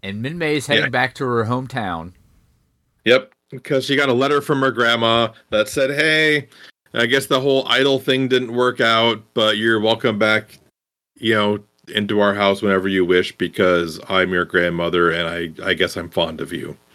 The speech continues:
Speaker 1: Yeah. So she heads back home.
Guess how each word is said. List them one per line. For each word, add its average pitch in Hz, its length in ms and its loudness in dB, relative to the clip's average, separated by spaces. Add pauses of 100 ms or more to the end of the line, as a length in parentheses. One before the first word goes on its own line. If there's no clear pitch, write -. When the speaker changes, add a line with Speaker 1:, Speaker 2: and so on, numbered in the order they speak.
(420)
Speaker 1:
Yeah. 90 240 0 (1040)
So 117 140 -6
she 135 220 -4
heads 147 220 -2
back 117 300 -2
home. 90 360 -6